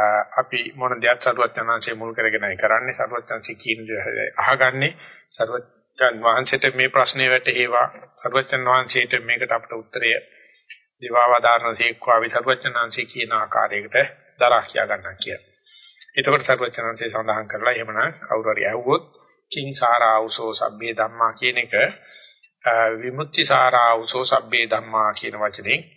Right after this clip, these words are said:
උත්තර දෙන්නේ කියලා. ඉතින් ඒක සරුවඥ මතය. ඉතින් ඊට ඉස්සෙල්ලා ඡන්ද මූලක සබ්බේ ධම්මා, මානසිකාර සම්භවා, පස්ස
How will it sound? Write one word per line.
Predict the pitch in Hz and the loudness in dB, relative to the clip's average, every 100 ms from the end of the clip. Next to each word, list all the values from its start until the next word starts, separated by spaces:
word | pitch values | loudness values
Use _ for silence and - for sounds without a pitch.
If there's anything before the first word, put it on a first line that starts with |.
| _ _ | _ _
උත්තර | 143 135 113 | -16 -12 -12
දෙන්නේ | 82 - - | -12 -18 -20
කියලා. | _ - _ _ _ - - | _ -20 _ _ _ -10 -10
ඉතින් | - 131 | -4 -2
ඒක | 113 127 | -2 0
සරුවඥ | 120 120 117 - 123 139 - _ - | -2 -2 -4 -6 -4 -4 -6 _ -6
මතය. | 113 113 107 92 104 160 - _ - - _ _ _ _ _ _ _ - - - - | -2 -2 -2 0 0 0 -4 _ -20 -20 _ _ _ _ _ _ _ -20 -20 -20 -12
ඉතින් | 127 127 | -2 -2
ඊට | 123 131 | 0 0
ඉස්සෙල්ලා | - 127 120 120 113 - - - - - | 0 0 2 4 4 0 -8 -14 -20 -4
ඡන්ද | - 123 117 | -2 -2 -6
මූලක | 113 117 110 117 | -10 -8 -4 -2
සබ්බේ | 110 107 101 101 | 0 -2 -4 -8
ධම්මා, | 92 90 95 117 135 _ _ | -8 -10 -6 -6 -6 _ _
මානසිකාර | 123 113 110 - 113 110 | -6 -4 -6 -4 -2 -2
සම්භවා, | - 101 101 95 95 104 120 _ _ _ | -8 -16 -14 -10 -8 -8 -10 _ _ _
පස්ස | - 127 - | -2 0 0